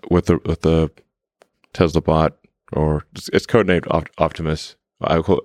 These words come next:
I, I call it Optimus Subprime. <laughs> Because it's not, it's not like a giant, you know, transformer robot.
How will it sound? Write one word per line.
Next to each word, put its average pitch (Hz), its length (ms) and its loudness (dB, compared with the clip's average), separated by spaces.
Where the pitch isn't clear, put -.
I, - 220 0
I 95 60 0
call 113 160 4
it - 80 -10
Optimus 82 380 -2
Subprime. 73 480 -4
<laughs> - 1300 -2
Because 95 180 0
it's 95 220 4
not, 85 200 2
it's - 120 -6
not - 100 0
like 80 100 2
a 80 60 -2
giant, 82 440 0
you 85 80 0
know, 76 200 0
transformer 82 420 0
robot. 67 400 0